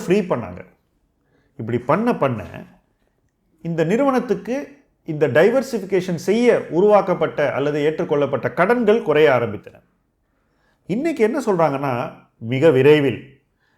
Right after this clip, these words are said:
எல் அண்ட் டி ஃபைனான்ஸை எடுத்துட்டு பார்த்தீங்கன்னா, அதை நீக்கிவிட்டு பார்த்தாக்கா, எல் அண்ட் டி குரூப் டெட் ஃப்ரீ ஆவதற்கான ஒரு சூழல் அமைகிறது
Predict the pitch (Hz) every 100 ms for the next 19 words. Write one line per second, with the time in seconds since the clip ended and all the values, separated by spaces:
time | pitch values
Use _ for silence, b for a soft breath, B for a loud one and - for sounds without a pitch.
0 | _ - 151 190 180 185 - 160 214 240
1 | 190 185 147 156 208 247 - - 156 131
2 | 123 113 107 - 120 117 185 190 196 151
3 | 151 120 101 101 - 233 320 _ _ _
4 | _ _ - 143 208 247 233 175 123 240
5 | 247 101 139 165 - 233 233 190 175 165
6 | 156 135 139 131 123 117 202 208 202 135
7 | 156 151 131 110 120 98 -